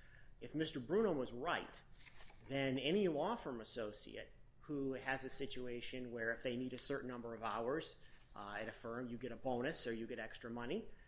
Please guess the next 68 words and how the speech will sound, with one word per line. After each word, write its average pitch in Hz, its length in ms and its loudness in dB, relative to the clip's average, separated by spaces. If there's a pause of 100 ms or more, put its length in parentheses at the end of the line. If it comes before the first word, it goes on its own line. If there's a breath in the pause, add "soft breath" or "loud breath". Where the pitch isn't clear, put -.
(220 loud breath)
can 135 160 2
come 143 200 2
forward 151 360 8
and 160 100 4
say, 127 500 4
"Well, 139 400 6
I 127 120 4
would 151 220 8
have 202 80 10
met 147 180 4
the 120 60 -6
bonus, 107 500 -6 (440 soft breath)
but 131 360 4
I 127 80 4
didn't 151 200 8
meet 160 120 4
my 143 80 -2
number 143 280 4
of 131 80 2
hours 147 380 6
'cause 131 100 -2
I 127 60 0
got 135 220 4
covid 151 380 4
and 131 100 2
I 123 40 0
couldn't 127 240 -2
work 151 180 0
as - 120 -4
hard. - 240 -8 (420 loud breath)
Or 110 120 -4
I 113 60 0
would 143 160 6
have 160 100 8
met 151 140 6
my 127 120 2
hours, 135 320 2
but 131 140 0
I 120 80 2
broke 135 320 0
my 123 120 0
leg 131 300 4
and 120 80 0
I 117 80 0
was 117 180 -2
out 117 220 2
from 117 180 -4
work. 143 380 4 (240 loud breath)
Give 160 300 6
me 151 220 4
the 127 120 0
money 139 400 4
I 120 140 2
would 123 180 0
have 123 140 -2
gotten 120 380 6
if 117 140 -6
I 123 100 2
would 120 80 2
have 117 60 -4
been 123 140 -2
able 127 300 0
to 123 200 -6
work 127 240 -4
all 120 120 2
these 120 180 0
extra 117 340 -2
hours." 156 520 6